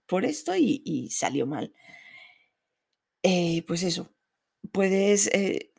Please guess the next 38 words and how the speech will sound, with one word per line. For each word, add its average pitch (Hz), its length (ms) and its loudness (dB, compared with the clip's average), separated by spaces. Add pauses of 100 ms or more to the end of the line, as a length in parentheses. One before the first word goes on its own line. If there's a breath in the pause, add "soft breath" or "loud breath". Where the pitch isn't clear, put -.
(140)
tú 233 120 8
en 220 100 8
base 214 240 2
a 185 40 2
la 175 80 0
información 175 480 -4
que 202 100 -2
tengas 226 300 -4
puedes 165 320 -4
optar 165 320 -2
por 175 220 -6
una, 180 440 -2 (360)
por 175 180 2
una 175 180 2
opción, 254 360 0 (420 loud breath)
pero 180 200 -2
nunca 170 240 -4
sabes 160 300 -6
cómo 165 320 -4
te - 100 -6
va - 80 -4
a 160 60 -10
salir. 143 380 -10 (1040 loud breath)
Otra 214 320 4
de 240 100 4
las - 580 -2 (320)
cosas 202 320 0
a 175 60 0
tener 170 260 0
en 220 140 2
cuenta 233 340 2
a - 20 0
la 151 160 -4
hora 165 220 2
de 185 320 0
elegir 180 420 -2
un 170 160 -2
centro 247 640 0